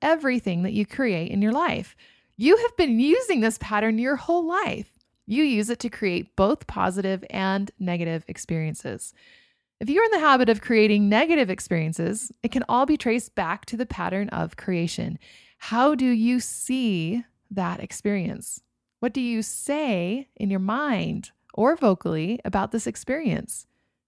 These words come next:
How do you feel? How do you react? The same can be said for positive life experiences.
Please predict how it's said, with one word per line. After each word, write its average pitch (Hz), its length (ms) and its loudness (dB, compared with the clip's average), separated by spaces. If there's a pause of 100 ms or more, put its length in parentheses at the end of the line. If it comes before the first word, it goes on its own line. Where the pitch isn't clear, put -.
(120)
How 185 180 -2
do 185 80 2
you 220 140 0
feel? - 580 -2 (380)
How 330 240 2
do 370 80 6
you 247 320 2
react? 214 960 -4 (580)
The 202 60 0
same 202 320 -2
can 285 120 -6
be 320 120 2
said 220 240 4
for 302 100 0
positive 370 500 4
life 190 240 4
experiences. 160 760 -2